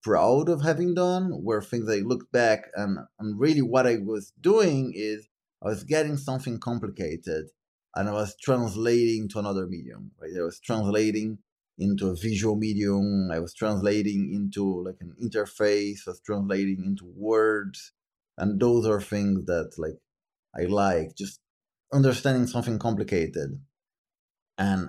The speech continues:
and, and being fascinated about it and wanting to tell the rest of the world that couldn't understand it, but wanting to try to tell them in their language in a way.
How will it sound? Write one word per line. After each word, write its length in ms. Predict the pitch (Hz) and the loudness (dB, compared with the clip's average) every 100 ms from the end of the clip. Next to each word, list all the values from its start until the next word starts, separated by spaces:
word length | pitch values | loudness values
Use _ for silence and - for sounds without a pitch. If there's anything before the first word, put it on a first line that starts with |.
| 78 | -4
and, 320 | 92 90 87 | -2 -2 -4
and 180 | 92 101 | -2 0
being 200 | 104 101 | 0 -2
fascinated 580 | 107 107 - 104 101 95 | 0 0 0 -2 -2 -2
about 320 | 92 101 95 | 0 2 2
it 180 | 92 92 | 0 -2
and 200 | 92 98 | -2 0
wanting 340 | 127 123 113 | 2 2 0
to 80 | 98 | -4
tell 320 | - 104 98 | 0 0 2
the 120 | 92 | -2
rest 280 | 98 123 123 | 0 0 -2
of 80 | 92 | -10
the 100 | 98 | -14
world 420 | 90 90 82 90 - _ _ _ _ | -8 -8 -8 -12 -20 _ _ _ _
that 220 | 90 90 - | -2 -2 2
couldn't 220 | 123 117 | 2 4
understand 580 | 110 104 98 123 117 107 | 2 -2 -2 -2 0 2
it, 240 | 95 92 - _ _ _ - | 2 0 -8 _ _ _ -8
but 160 | 98 | -4
wanting 340 | 98 107 104 101 | -2 0 0 -2
to 100 | 101 | -6
try 360 | - 101 98 | 0 2 2
to 200 | 98 92 - _ _ | 0 -8 -18 _ _
tell 320 | 110 104 101 | 2 4 2
them 300 | 95 98 95 76 | 0 -2 -2 -2
in 160 | 95 | -2
their 180 | 95 92 | -2 -4
language 640 | 85 71 - - 98 - _ | -6 -8 -12 -14 -16 -20 _
in 80 | - | -14
a 20 | |
way. 240 | - - | -12 -12